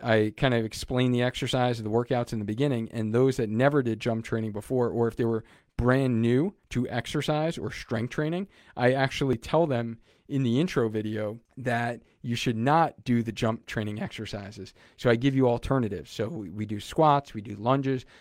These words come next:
but we don't leave the ground. Um, if you've been strength training for a while and you've been doing exercises, then that is when you do want to start training your muscles plyometrically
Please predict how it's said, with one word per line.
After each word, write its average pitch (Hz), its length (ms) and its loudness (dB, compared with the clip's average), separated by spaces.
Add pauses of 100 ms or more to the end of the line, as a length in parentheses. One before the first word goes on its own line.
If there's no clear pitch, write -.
(140)
but 120 100 0
we 127 100 2
don't 123 220 -2
leave 117 200 0
the 107 100 -4
ground. 107 500 -6 (280)
Um, 104 420 -4
if 131 180 -4
you've 107 180 -2
been 185 200 2
strength 120 420 -4
training 110 420 -6
for 110 180 -4
a 104 40 -2
while 104 220 -4
and 104 100 -8
you've 104 140 -6
been 135 180 4
doing 131 280 0
exercises, 110 560 -8 (260)
then 113 300 0 (220)
that 127 480 4 (240)
is 123 340 2
when 120 480 2
you 117 220 -2
do 139 260 2
want 120 280 0
to 117 100 -8
start 117 300 0
training 117 280 -4
your 117 80 -4
muscles 107 540 -6 (220)
plyometrically 117 880 -2